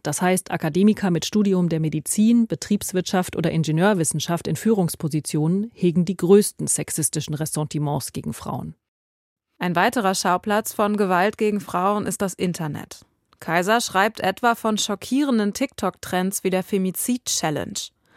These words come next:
Speaker 2: Junge Männer schilderten hier in romantischen Settings die übelsten Gewaltfantasien gegen Frauen. Andere Männer zeigten sich, so Kaiser, mitunter amüsiert. Für Frauen seien diese Videos zutiefst bedrohlich.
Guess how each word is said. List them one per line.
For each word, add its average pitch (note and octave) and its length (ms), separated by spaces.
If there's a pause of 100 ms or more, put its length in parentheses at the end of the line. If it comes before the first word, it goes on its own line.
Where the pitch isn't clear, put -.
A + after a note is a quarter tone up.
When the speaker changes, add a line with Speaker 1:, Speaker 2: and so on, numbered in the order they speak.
(420)
Speaker 2:
Junge A#3 320
Männer A3+ 460
schilderten B3 640
hier A#3+ 260
in G#3 160
romantischen G#3+ 720
Settings A3+ 580
die G3+ 240
übelsten A3+ 520
Gewaltfantasien E3+ 1040
gegen D#3+ 220
Frauen. - 500 (640)
Andere A#3+ 320
Männer G3+ 320
zeigten A#3 440
sich, A3 220
so G#3 100
Kaiser, G3+ 400
mitunter F#3+ 400
amüsiert. F#3 680 (160)
Für - 180
Frauen B3+ 540
seien G#3 240
diese G3 240
Videos F3+ 420
zutiefst - 600
bedrohlich. - 680